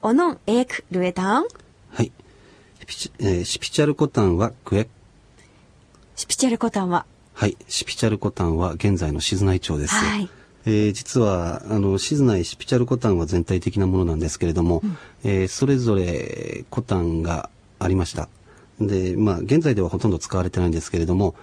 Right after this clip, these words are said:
Speaker 2: ちなみに色々あるんですけれども、まあ、ケパウですとか、まあ、ノヤサルですとか、まあ、メムナイ、色々あるんですよ。で、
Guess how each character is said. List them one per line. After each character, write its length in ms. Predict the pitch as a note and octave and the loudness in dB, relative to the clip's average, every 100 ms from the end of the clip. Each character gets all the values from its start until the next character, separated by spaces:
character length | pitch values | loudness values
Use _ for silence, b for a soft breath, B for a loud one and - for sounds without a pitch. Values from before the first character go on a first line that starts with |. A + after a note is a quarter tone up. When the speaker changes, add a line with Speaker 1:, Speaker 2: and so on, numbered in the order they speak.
| B | B
Speaker 2:
ち 140 | - | 0
な 100 | A2 | 2
み 120 | G#2 | 4
に 240 | G2+ G2+ A2+ | 2 0 2
色 160 | A#2+ | 2
々 120 | C3 B2+ | 4 4
あ 20 | |
る 80 | G2+ | 2
ん 40 | |
で 60 | D#2+ | 0
す 100 | - | -2
け 80 | |
れ 40 | E2+ | 0
ど 100 | F2 | 2
も、 100 | E2 | 0
ま 120 | E2 | -2
あ、 20 | |
ケ 160 | D#2+ F#2 | -2 -6
パ 160 | - F2+ | -2 0
ウ 180 | F2 | 0
で 100 | E2 | -2
す 120 | - - | -4 -6
と 120 | E2 | -6
か、 260 | E2 D#2 - B B | -4 -6 -8 B B
ま 80 | - | -2
あ、 20 | |
ノ 160 | F2+ F2 | 0 2
ヤ 120 | E2+ | 0
サ 180 | F2 F2 | -2 -2
ル 100 | E2+ | -2
で 100 | D#2+ | -4
す 120 | - | -6
と 120 | - | -8
か、 340 | - D#2+ D#2+ - | -6 -6 -6 -4
ま 320 | D#2+ G2 D2+ | 0 0 0
あ、 180 | - - - - - - - | -6 -18 -20 -20 -20 -20 -8
メ 180 | G#2+ A2 | 0 2
ム 120 | G2+ | 2
ナ 140 | E2 | 0
イ、 80 | D#2+ | -4
色 220 | - G#2 A2+ | -2 2 4
々 140 | A2+ | 4
あ 60 | A2+ | 2
る 80 | |
ん 40 | F2+ | 0
で 80 | D#2+ | -2
す 120 | D#2+ | -4
よ。 140 | D#2 B B B | -6 B B B
で、 160 | B2+ | -2